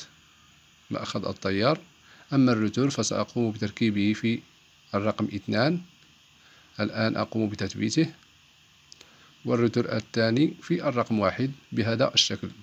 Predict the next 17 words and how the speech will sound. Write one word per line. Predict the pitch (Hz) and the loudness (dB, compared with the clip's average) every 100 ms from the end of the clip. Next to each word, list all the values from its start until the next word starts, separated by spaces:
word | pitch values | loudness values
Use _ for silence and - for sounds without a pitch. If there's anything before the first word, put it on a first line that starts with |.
| - _ _ _ | -20 _ _ _
تم | - 113 | -2 0
توضيح | 107 110 104 101 - | 2 0 0 -2 -4
الصورة | - - 104 107 | -4 -2 -2 -4
إخواني، | - 104 117 139 - _ | -2 0 0 -2 -8 _
اعذروني | 101 98 110 117 117 143 - - _ _ _ - - - - - _ - - _ - _ _ _ _ _ - | -4 -2 0 2 2 0 -6 -20 _ _ _ -20 -20 -20 -20 -20 _ -20 -20 _ -20 _ _ _ _ _ -8
هكذا. | 101 98 98 127 180 - - - - - - - - - - - | -6 -4 -2 -2 -2 -14 -20 -20 -20 -20 -20 -20 -20 -20 -16 -8
إذا | 107 110 | -4 -2
هذه | 117 113 107 101 | -2 0 0 2
هي | 98 - | -2 -4
طريقة | 104 107 110 - | -4 -2 -4 -6
التركيب. | 101 107 104 143 147 | -8 -8 -2 0 2
لاحظوا | 110 98 98 113 170 - - - - _ _ - - - | 2 0 -2 -2 -4 -10 -20 -20 -20 _ _ -20 -20 -10
الفاز | 104 - 113 98 | -6 0 2 2
في | 117 110 | -2 -2
الوسط | 104 104 - 160 - | 0 0 0 -2 -2
وتم | 123 131 117 110 | -6 -2 0 2
مشاركته | 107 110 104 104 107 113 139 | 0 0 -2 -2 -2 0 -2